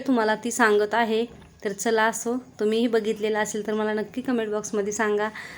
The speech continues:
आणि तर इथे जे आहेत ते एकीकडे भाजीपाला, एकीकडे कांदा आणि बटाटेवाले आणि एकीकडे फक्त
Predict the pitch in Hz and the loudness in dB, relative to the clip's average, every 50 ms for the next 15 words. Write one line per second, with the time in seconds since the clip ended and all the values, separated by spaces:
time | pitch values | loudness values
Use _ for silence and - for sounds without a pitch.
0 | - - - - 196 202 214 214 220 220 220 _ _ _ _ _ _ _ _ - | -20 -8 -2 2 4 4 4 4 4 2 0 _ _ _ _ _ _ _ _ -20
1 | - - - - - - 262 262 269 262 254 - 262 254 226 247 269 269 262 240 | -20 -20 -20 -8 0 2 4 4 4 4 2 2 2 2 4 4 4 4 4 2
2 | 240 247 262 - - - - - - 233 233 247 247 - 254 247 - 247 226 247 | 2 0 -2 -2 -8 -14 -10 -2 2 4 4 4 2 0 0 2 4 4 6 6
3 | 254 262 269 - - - - - - - 208 220 226 196 220 254 247 233 220 208 | 4 4 2 -2 -6 -18 -20 -14 -8 -4 -2 0 0 0 0 2 2 4 4 4
4 | 208 208 202 - 208 214 - 233 220 - 233 226 220 226 226 233 233 - - - | 4 2 2 0 0 -2 -2 -6 -4 0 2 4 4 4 4 4 2 -2 -8 -16
5 | - - 240 220 214 220 214 220 226 220 220 220 247 294 294 - - 220 220 214 | -4 0 2 2 4 4 4 2 2 2 2 0 0 0 -2 -2 0 2 2 4
6 | 214 214 208 202 226 233 220 220 214 208 208 208 220 214 - - - - - - | 4 4 2 4 4 4 4 4 4 4 4 2 2 0 -4 -14 -20 -20 -10 -4
7 | 190 202 214 214 214 208 - 220 214 - 220 214 240 277 294 - - - - - | 0 2 2 2 2 0 -4 -4 -2 2 4 4 4 4 2 -2 -8 -18 -12 -6
8 | - 240 - - - - 320 | -6 -4 -6 -6 -4 -2 0